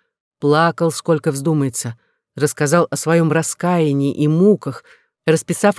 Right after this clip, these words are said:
их с большей поэтичностью, чем мог испытывать среди своих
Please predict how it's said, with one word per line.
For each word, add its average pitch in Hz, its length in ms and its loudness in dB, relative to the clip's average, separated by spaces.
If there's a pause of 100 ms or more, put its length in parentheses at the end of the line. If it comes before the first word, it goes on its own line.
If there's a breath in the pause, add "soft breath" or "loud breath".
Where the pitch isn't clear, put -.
их 165 180 0
с 147 80 -4
большей 165 400 2
поэтичностью, 165 840 -4 (180 soft breath)
чем 180 220 2
мог 175 220 2
испытывать 175 480 -4
среди 160 340 -4
своих 165 340 0